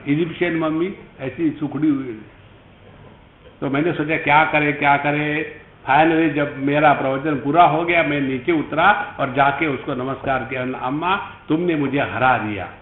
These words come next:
तुम बड़ी पक्की हो, नहीं हंसने का तुम्हारा जो व्रत है, वो सफल हो गया। मैं अपनी हार मान लेता हूं कि तुमने नहीं हंसने का व्रत लिया है।"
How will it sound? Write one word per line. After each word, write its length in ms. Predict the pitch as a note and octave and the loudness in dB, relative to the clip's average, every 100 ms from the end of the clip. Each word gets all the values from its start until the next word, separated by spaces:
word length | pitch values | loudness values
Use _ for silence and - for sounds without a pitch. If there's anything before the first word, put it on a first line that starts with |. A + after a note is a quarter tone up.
| - - - - - - | -20 -20 -20 -20 -20 0
तुम 100 | F3+ | 2
बड़ी 380 | G3 C3 D3 F3 | 2 0 4 4
पक्की 400 | - C#3 - F3 | 4 -2 0 0
हो, 360 | C3 C3+ G#2 - - | 0 -2 -6 -10 0
नहीं 340 | C#3+ D#3 F#3 A3 | 2 4 6 6
हंसने 500 | C3+ C3 D#3 F#3 F#3 | 4 -2 2 2 4
का 200 | E3+ D#3+ | 6 4
तुम्हारा 480 | - C#3+ C#3+ D3 | 4 2 4 4
जो 180 | C#3 C#3+ | 2 0
व्रत 300 | A#2 C#3 F#3 B2 | 2 4 4 4
है, 380 | C#3 A2 - - - - - - D3+ | -4 -4 -8 -18 -20 -20 -20 -8 -2
वो 120 | E3+ | 0
सफल 340 | C#3+ C#3+ F3 | 0 2 2
हो 160 | C#3+ D3+ | 2 0
गया। 540 | D#3+ F3+ G#3 A3 - D#3 | 2 6 6 4 -2 2
मैं 180 | F3+ | 4
अपनी 340 | F3 C#3 D#3+ E3 | 4 2 2 2
हार 340 | A#2 B2 C#3+ | 2 2 2
मान 340 | C3 C3+ C#3+ C3+ | 2 0 0 -2
लेता 260 | C3 C3+ | -4 0
हूं 320 | C3+ B2 C3 | 0 2 0
कि 320 | C3 - - E3 | -2 -6 4 4
तुमने 540 | - - D#3+ D#3+ F3 | 4 -2 2 4 4
नहीं 340 | C#3 B2+ E3+ | 2 4 6
हंसने 360 | E3 C#3 D3 D3+ | 6 2 -2 -2
का 140 | D3 | 0
व्रत 260 | C3+ C#3+ C#3 | 0 0 -2
लिया 240 | C3 C3 C3 | -6 -4 -2
है।" 460 | A#2+ C3 C3 C3+ | -2 -6 -8 -12